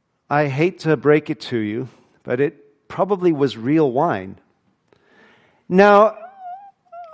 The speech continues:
I'm not gonna get hot and bothered about what percentage it was. I don't think it was fourteen percent. It was probably more diluted than it is today.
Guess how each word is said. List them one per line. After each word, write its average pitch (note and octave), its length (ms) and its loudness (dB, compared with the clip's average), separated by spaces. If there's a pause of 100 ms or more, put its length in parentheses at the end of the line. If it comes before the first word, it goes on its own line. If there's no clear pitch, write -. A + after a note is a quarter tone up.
(140)
I'm G#3+ 220 -4
not F3+ 180 2
gonna C#3+ 180 -2
get B2 180 -4
hot D3+ 260 -6
and B2+ 120 -6
bothered A#2 380 0
about A2 400 -6
what B2+ 200 -4
percentage A#2 540 -8
it A2+ 120 -8
was. G2 500 -14 (1800)
I G3+ 120 4
don't F#3+ 220 2
think G#3+ 240 -2
it A3 100 -4
was E3+ 140 -2
fourteen D#3+ 560 -2
percent. D3 720 -4
It D3+ 140 -2
was D3 140 -4
probably F3 420 0
more D3 220 0
diluted C3+ 600 -2
than B2+ 140 -2
it A#2+ 140 -4
is A#2+ 220 -4
today. A#2 540 -6